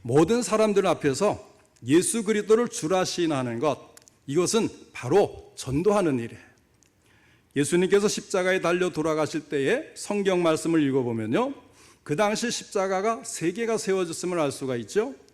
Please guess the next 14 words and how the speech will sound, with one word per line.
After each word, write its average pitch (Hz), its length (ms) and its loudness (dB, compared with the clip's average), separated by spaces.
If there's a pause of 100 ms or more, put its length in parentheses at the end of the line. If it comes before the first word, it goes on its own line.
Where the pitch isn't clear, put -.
(840)
예, 113 280 -6
그래서, 202 520 4
어, 143 200 0
이제 170 360 0
가운데는 175 840 0
예수님, 143 540 -2 (540)
그리고 180 200 0
좌편 175 520 -2
우편에 165 600 -2
다른 156 320 -4
두 151 160 -8
사람이 156 600 0 (260)
십자가에 160 480 -4
달렸는데, 131 640 -2